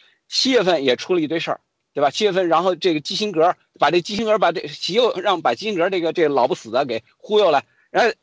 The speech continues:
赶紧说：“别，你们这些钱不要往外跑呀，我们还是可以在这个改革开放的，可以再玩一轮的呀。”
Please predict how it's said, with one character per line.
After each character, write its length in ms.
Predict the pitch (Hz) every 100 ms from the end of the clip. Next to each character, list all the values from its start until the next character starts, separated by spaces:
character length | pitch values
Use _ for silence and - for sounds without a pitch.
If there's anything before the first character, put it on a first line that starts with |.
| _ _
赶 160 | 214
紧 100 | 226
说 200 | 180 220 233
：“别， 140 | 220
你 160 | 156 156
们 80 |
这 80 | 208
些 100 | 240
钱 220 | 233 220
不 80 | 185
要 120 | 214
往 160 | 240 214
外 120 | 220
跑 200 | 208 139 123
呀， 160 | 180 - _ -
我 180 | 151
们 100 | 165
还 160 | 180 208
是 80 | 247
可 140 | -
以 140 | 196 165
在 180 | 196
这 160 | 175 180
个 100 | 156
改 140 | 113
革 140 | 113 165
开 160 | 208
放 180 | 214 214
的， 80 | 165
可 140 | 160
以 80 | 196
再 160 | 190 180
玩 200 | 127 160
一 60 |
轮 240 | 214 147 127
的 60 |
呀。” 180 | 139 135